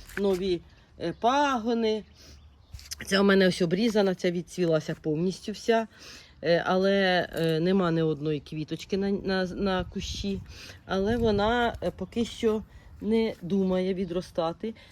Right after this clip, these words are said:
Але ще ж, е, я вам скажу, пів жовтня, може бути, ще тепло,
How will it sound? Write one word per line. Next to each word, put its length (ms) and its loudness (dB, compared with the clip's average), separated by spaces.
Але 220 2
ще 200 0
ж, 200 -2
е, 500 0
я 140 0
вам 160 -2
скажу, 340 -4
пів 340 -4
жовтня, 800 2
може 240 0
бути, 260 -6
ще 120 -4
тепло, 520 -6